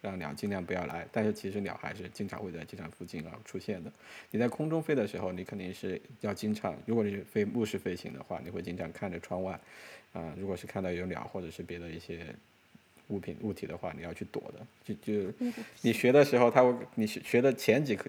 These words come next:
Speaker 1: 你学理论的前几节课，你就会学到在空中躲避其他物体
Speaker 2: 如何躲鸟。
Speaker 1: 是你作为飞行员的一个责任，<laughs> 还有躲其他的飞机这些，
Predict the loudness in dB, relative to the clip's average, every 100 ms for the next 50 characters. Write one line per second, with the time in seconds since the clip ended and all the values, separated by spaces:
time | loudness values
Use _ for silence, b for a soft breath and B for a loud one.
0 | -8 0 4 6 6 4 2 2 0 0
1 | -4 -6 -2 -4 -2 -2 -2 -2 -4 -2
2 | -2 -4 -2 0 0 2 0 0 -2 -6
3 | -2 4 6 6 6 4 4 8 8 8
4 | 4 6 6 6 8 8 6 6 6 6
5 | 2 4 4 2 0 0 0 6 6 6
6 | -4 -4 -4 -12 -12 -12 6 8 8 6
7 | 4 6 8 8 8 6 4 -2 -4